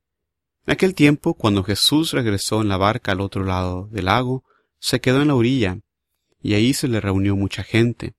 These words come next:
Entonces se acercó uno de los jefes de la sinagoga, llamado Jairo.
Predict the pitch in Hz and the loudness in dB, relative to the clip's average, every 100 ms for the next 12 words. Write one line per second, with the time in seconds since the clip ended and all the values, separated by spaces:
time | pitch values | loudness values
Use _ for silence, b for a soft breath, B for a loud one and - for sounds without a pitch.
0 | _ _ _ _ b b - 120 117 165 | _ _ _ _ b b -4 -2 2 2
1 | 180 170 127 107 - 127 135 - 143 160 | 2 -2 -2 -2 -2 0 -2 0 2 2
2 | 151 113 - 123 127 135 113 98 - 98 | 2 0 0 0 0 0 -2 -2 -2 -4
3 | 95 117 143 110 95 90 92 92 - 120 | 0 0 0 0 0 0 0 -2 0 2
4 | 131 104 | 2 0